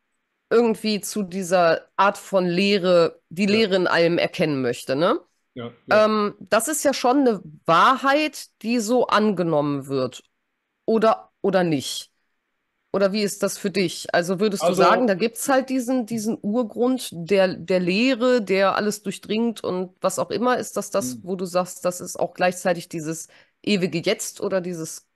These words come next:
Speaker 1: gleiche
Speaker 2: Hm.
Speaker 1: Bewusstsein, was wir haben?
Speaker 2: Hm. Also alle Buddhisten stimmen wahrscheinlich darüber überein, dass sie sagen,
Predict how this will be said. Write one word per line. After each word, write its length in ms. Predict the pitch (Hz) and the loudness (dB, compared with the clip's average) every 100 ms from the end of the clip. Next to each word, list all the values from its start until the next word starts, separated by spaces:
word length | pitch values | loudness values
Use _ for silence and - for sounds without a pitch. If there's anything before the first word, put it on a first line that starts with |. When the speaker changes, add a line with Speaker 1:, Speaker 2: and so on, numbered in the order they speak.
| - | -6
Speaker 1:
gleiche 300 | 156 165 160 | -4 -4 -6
Speaker 2:
Hm. 40 | |
Speaker 1:
Bewusstsein, 520 | 147 202 - 240 233 | -6 -6 -4 0 0
was 220 | 226 226 208 | 0 -4 -4
wir 200 | 214 208 | -2 0
haben? 380 | 202 208 220 - _ _ _ - | 0 0 -6 -8 _ _ _ -12
Speaker 2:
Hm. 160 | 123 110 - - - - | -10 -10 -16 -20 -20 -2
Also 300 | 156 147 170 | 2 6 4
alle 320 | - 151 226 202 | 6 4 6 4
Buddhisten 680 | 180 151 214 220 - 185 160 | 4 2 0 -2 -6 -6 -4
stimmen 320 | - 214 240 | 0 2 4
wahrscheinlich 520 | 185 - 165 170 151 | 4 4 0 2 2
darüber 720 | 151 147 160 139 143 139 147 - | 4 4 4 4 6 6 4 0
überein, 540 | 160 143 143 151 208 | 2 4 4 2 4
dass 140 | 190 160 | 2 2
sie 100 | 139 | 0
sagen, 720 | 120 127 139 143 147 147 | 2 4 4 4 2 -2